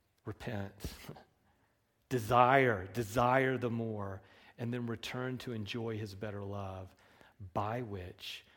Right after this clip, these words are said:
the Spirit will reanimate us to go back out as people who are renewed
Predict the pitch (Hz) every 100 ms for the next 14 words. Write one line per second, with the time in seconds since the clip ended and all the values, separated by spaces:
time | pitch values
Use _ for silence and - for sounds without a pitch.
0 | _ - 95 - - 117 117 120 120 110
1 | 113 110 107 101 101 107 104 104 - 110
2 | 101 104 98 92 92 - 95 90 98 -
3 | - _ _ _ _ _ - 107 110 104
4 | 98 95 - - 127 131 131 117 - -
5 | 127 123 110 120 123 - 127 170 175 175
6 | 156 143 123 110 101 98 98